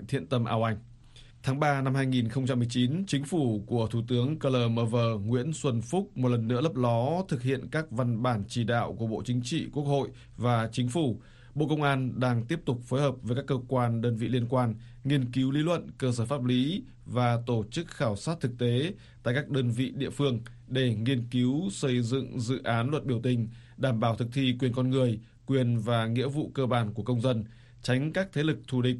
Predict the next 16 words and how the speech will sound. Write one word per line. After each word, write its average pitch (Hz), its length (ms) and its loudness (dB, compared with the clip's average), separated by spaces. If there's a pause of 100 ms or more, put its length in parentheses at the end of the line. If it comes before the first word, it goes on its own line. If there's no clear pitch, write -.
lợi 127 280 0
dụng 135 220 -2
biểu 123 160 0
tình 123 260 0 (180)
để 110 260 0
gây 117 380 0
rối 117 360 0
mất 160 160 -2
trật 135 180 -2
tự, 131 200 0 (180)
chống 123 200 0
phá 123 180 0
Đảng, 127 260 2
Nhà 107 80 0
nước 113 140 0
ta. 127 240 2